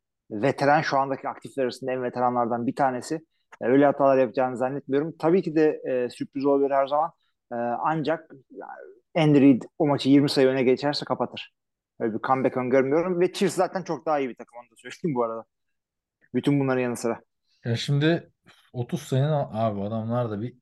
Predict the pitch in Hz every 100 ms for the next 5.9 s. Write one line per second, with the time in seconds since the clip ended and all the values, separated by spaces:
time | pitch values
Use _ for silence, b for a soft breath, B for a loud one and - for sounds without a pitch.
0 | _ _ - 139 139 131 - - B B
1 | B B B B 151 156 143 - 156 156
2 | 139 127 - 123 143 156 147 151 139 123
3 | - 123 117 117 104 101 135 123 127 139
4 | 123 - 113 110 - - 107 104 - 107
5 | 127 139 107 98 90 98 113 139